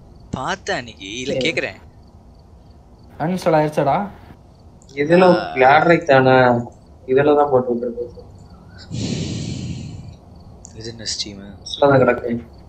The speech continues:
Speaker 1: ஒரு
Speaker 3: டேய்,
Speaker 1: நிமிஷம்.
Speaker 3: டேய், டேய், போடுறா, கட் ஆயிடுச்சுடா.
Speaker 1: அதுதான்டா, ஒரு நிமிஷம், அது பேக்ரவுண்ட்ல ஓடணும், ஒரு மாதிரி ஆகுது.
Speaker 2: ஏய், அவன்தான்டா, கட் ஆயிடுச்சா?
Speaker 3: ஓ, ரைட், ரைட்.
Speaker 2: அது கேரக்டர் கட் பண்றா, கட் ஆயிடுச்சுங்க பத்தியா?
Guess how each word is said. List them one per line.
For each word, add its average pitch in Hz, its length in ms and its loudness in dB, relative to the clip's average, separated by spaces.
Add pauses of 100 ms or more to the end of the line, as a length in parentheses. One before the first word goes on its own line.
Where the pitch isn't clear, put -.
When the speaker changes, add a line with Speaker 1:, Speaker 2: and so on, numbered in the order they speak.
Speaker 1:
ஒரு 117 120 -12
Speaker 3:
டேய், 214 120 4
Speaker 1:
நிமிஷம். 226 160 4
Speaker 3:
டேய், - 0 -
டேய், 196 460 0
போடுறா, 185 300 2
கட் 147 180 -4
ஆயிடுச்சுடா. 139 580 -2 (380)
Speaker 1:
அதுதான்டா, 147 460 -2
ஒரு 127 180 -2
நிமிஷம், 131 220 -4
அது 107 140 0
பேக்ரவுண்ட்ல 135 420 -2
ஓடணும், 120 420 -6
ஒரு 151 120 -8
மாதிரி - 200 -10
ஆகுது. - 140 2
Speaker 2:
ஏய், 151 80 8
அவன்தான்டா, 131 760 4
கட் 135 200 0
ஆயிடுச்சா? 139 380 2
Speaker 3:
ஓ, 113 80 2
ரைட், 107 180 -4
ரைட். 107 200 -10
Speaker 2:
அது 156 180 2 (340)
கேரக்டர் 139 400 2
கட் 147 360 -2
பண்றா, 143 260 2
கட் 131 180 0
ஆயிடுச்சுங்க 147 340 2
பத்தியா? 135 460 -2